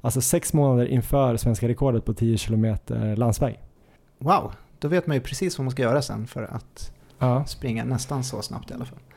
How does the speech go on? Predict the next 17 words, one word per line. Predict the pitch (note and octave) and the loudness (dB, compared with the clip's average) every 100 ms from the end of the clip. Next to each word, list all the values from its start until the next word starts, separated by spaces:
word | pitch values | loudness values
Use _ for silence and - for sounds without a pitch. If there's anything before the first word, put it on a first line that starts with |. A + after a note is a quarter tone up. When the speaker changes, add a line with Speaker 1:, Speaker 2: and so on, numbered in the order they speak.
| - | -4
Speaker 1:
Assault | B2+ - D#3 D#3+ - | 0 2 2 0 -2
bike. | - C3+ - - - - | -2 -2 -6 -6 4 6
Speaker 2:
<laughs> | G3+ D3+ | 8 8
Ja, | F3+ - | 6 2
just | - - - | -2 -4 -4
det. | - - - - | -6 -8 -14 -4
Speaker 1:
Och, | B2 - - C3+ | -4 -4 -6 -4
eh, | A#2+ A#2 - - - - | -2 -2 -4 -6 -8 -8
ja, | - - - A#2 | -8 -6 -4 -4
säkert | - A#2 G#2+ G2 | 0 -2 0 -2
jävligt | A2+ F#2+ | -2 -4
snabba | - A#2+ G#2+ A2 | -4 -4 -2 0
intervaller | G#2+ G#2 G2+ G#2 G2+ - - - - - | 0 0 -2 -2 -4 -8 -12 -18 -20 -6
ibland. | A2+ G#2+ G#2+ A2 - - - | -4 -2 -4 -6 -12 -18 0
Speaker 2:
Den | D#3+ F#3+ | 2 2
sjunde | - B3 F#3+ F#3 G3+ | 4 6 6 4 2
mars | A3 A3+ - - | 2 2 0 -4